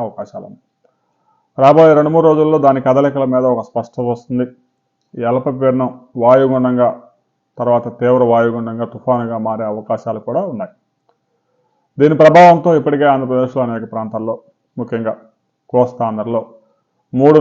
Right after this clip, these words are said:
నుంచి ఆరు సెంటీమీటర్ల వర్షపాతాలు నమోదవుతూ ఉన్నాయి. కొన్ని ప్రాంతాల్లో గడిచిన ఇరవై నాలుగు గంటల్లో నాలుగు సెంటీమీటర్ల వర్షపాతం నమోదైంది. ఇక ఈ అల్పపీడనం ప్రభావంతో ఇప్పటికే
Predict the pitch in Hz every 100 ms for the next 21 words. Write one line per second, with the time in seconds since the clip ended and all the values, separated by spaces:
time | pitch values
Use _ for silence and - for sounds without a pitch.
0 | 143 143 156 120 120 123 117 117 110 110
1 | 107 - 123 113 - 113 110 107 107 107
2 | 107 107 110 110 123 123 _ _ _ _
3 | - 113 110 113 104 107 107 - _ _
4 | _ _ _ _ - 123 123 123 120 127
5 | 143 139 139 139 127 135 127 147 160 -
6 | _ _ _ _ _ _ - 131 151 151
7 | 127 131 123 113 107 120 117 113 - -
8 | 104 - 110 98 95 101 95 _ _ _
9 | _ _ 127 123 110 - _ _ _ 127
10 | 120 120 127 131 127 113 113 110 110 110
11 | 156 143 - 117 135